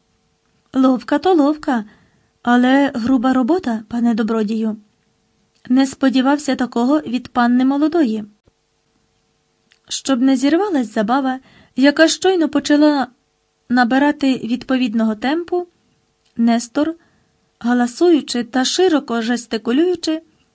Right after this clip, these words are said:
став заганяти гостей до залу. "Прошу, пане добродію, прошу, не псуймо собі забави. Я розумію, молоді, сам таким колись був. Де поділася Нестерова?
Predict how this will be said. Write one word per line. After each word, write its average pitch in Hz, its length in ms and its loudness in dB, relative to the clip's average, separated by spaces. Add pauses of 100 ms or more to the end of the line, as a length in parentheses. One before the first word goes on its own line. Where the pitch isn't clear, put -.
(220)
став 349 440 -2
заганяти 240 580 0
гостей 294 500 -4
до 277 160 -2
залу. 220 380 -6 (1400)
"Прошу, 254 500 -4
пане 285 300 -2
добродію, 247 720 0
прошу, 262 560 -4 (440)
не 277 160 2
псуймо 320 480 0
собі 339 280 2
забави. 294 540 -2 (480)
Я 240 240 -4
розумію, 247 720 0
молоді, 269 560 0 (540)
сам 392 380 -2
таким 247 320 0
колись 240 360 -2
був. 214 260 -4 (760)
Де 240 220 -2
поділася 269 640 -2
Нестерова? 269 680 -2